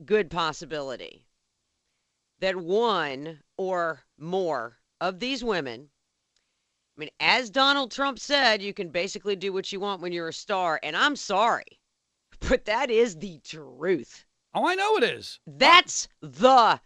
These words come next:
Speaker 1: truth.
Speaker 2: No, it absolutely
Speaker 1: And
Speaker 2: is.
Speaker 1: some of these women,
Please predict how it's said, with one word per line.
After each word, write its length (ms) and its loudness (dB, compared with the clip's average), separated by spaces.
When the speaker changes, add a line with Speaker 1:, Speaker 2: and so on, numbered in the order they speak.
Speaker 1:
truth. 680 -4
Speaker 2:
No, 140 2
it 60 2
absolutely 360 4
Speaker 1:
And 140 -4
Speaker 2:
is. 160 -14
Speaker 1:
some 460 4
of 180 0
these 300 4
women, 840 -2